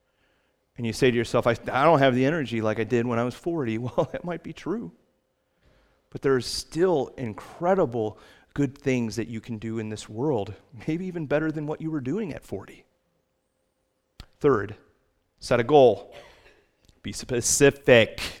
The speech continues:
right? This is not a goal. "I want to save all puppy dogs throughout the world," <laughs> okay? And, uh, why are you going after that? Who cares, right? I know some of you like puppy dogs, but better goals out there.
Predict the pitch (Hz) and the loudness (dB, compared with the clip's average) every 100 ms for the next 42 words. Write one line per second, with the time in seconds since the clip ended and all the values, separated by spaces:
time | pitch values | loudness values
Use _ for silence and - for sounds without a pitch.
0 | - _ - 117 143 - - - - - | -20 _ 0 2 2 -2 -20 -20 -20 -20
1 | _ _ _ 135 151 170 160 151 143 123 | _ _ _ 2 6 8 10 10 8 6
2 | 107 117 135 147 131 - 135 123 123 123 | 2 4 4 4 2 4 4 6 2 2
3 | 123 123 113 110 110 110 - 113 110 107 | 0 0 2 2 0 -4 -8 0 2 2
4 | 110 113 101 104 - - - 185 185 - | 0 0 0 -4 -8 -6 0 2 4 4
5 | 147 - 156 147 160 - - - - - | 4 6 8 8 6 4 -18 -18 -16 -4
6 | - 127 117 110 110 117 151 123 104 - | 2 2 6 4 4 4 4 2 -4 -2
7 | 117 110 107 107 - 98 98 98 123 - | 0 0 0 -2 -2 -4 -4 -4 -6 -2
8 | 107 98 101 110 120 - - - - - | -2 -2 -4 0 0 -2 -18 -20 -12 2
9 | 170 147 131 131 - 123 156 160 165 117 | 4 6 4 0 -2 -2 -4 -8 -6 0
10 | 110 120 - - 117 117 110 110 110 110 | 0 0 -6 -6 -6 -4 0 4 4 2
11 | - - 117 110 - - - - - _ | -4 2 4 2 -8 -16 -20 -20 -20 _
12 | _ _ _ _ - - 277 185 196 185 | _ _ _ _ 6 8 8 12 12 12
13 | 120 - - - - _ - 143 156 - | 10 4 -6 -8 -16 _ 4 10 10 8
14 | 120 101 98 | 4 4 -2